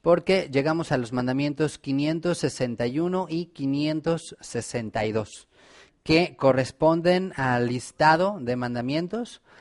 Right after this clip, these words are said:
al negativo trescientos treinta y cuatro y negativo trescientos treinta y cinco. Estos dos mandamientos dicen así:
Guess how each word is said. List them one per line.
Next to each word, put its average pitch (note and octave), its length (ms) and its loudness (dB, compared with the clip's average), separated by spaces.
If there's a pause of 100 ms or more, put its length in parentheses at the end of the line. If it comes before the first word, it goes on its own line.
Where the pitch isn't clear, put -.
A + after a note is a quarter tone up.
(140)
al B2+ 220 2
negativo C3 480 0
trescientos C#3 560 -4
treinta A#2 320 -4
y A#2 80 -4
cuatro E3+ 560 4
y C#3 100 -2
negativo D3+ 720 0
trescientos D#3 960 -2 (460)
treinta B2 400 -2
y G#2+ 80 -6
cinco. G#2 500 -12 (580)
Estos E3 300 0
dos E3 160 2
mandamientos E3 800 0
dicen D#3 320 -2
así: F#3+ 480 -4